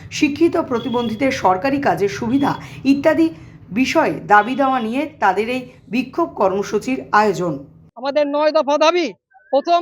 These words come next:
Speaker 2: দাবি হচ্ছে প্রতিবন্ধীদের মানবিক ভাতা যেটা উনি দেন হাজার টাকা, এটা অমানবিক, এটা পাঁচ হাজার টাকা করতে হবে। তিরিশ শতাংশ প্রতিবন্ধীদের এই ভাতায় আতা-,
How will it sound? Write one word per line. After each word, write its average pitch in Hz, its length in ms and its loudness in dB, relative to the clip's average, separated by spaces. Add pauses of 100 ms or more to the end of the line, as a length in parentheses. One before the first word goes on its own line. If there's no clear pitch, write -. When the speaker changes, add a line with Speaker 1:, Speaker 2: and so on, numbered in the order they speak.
Speaker 2:
দাবি 302 260 0
হচ্ছে 330 320 2 (160)
প্রতিবন্ধীদের 330 680 0 (120)
মানবিক 311 460 -2 (100)
ভাতা 302 280 2
যেটা 311 260 0
উনি 330 240 -2
দেন 294 240 2 (100)
হাজার 311 300 0
টাকা, 330 200 0 (340)
এটা 277 180 0
অমানবিক, 370 640 2 (380)
এটা 269 140 2 (140)
পাঁচ 320 240 4
হাজার 330 240 2
টাকা 302 180 0
করতে 269 340 -2
হবে। 190 140 -2 (480)
তিরিশ 349 260 4
শতাংশ 339 400 0
প্রতিবন্ধীদের 320 720 0
এই 294 180 2
ভাতায় 277 360 0
আতা-, 254 220 -4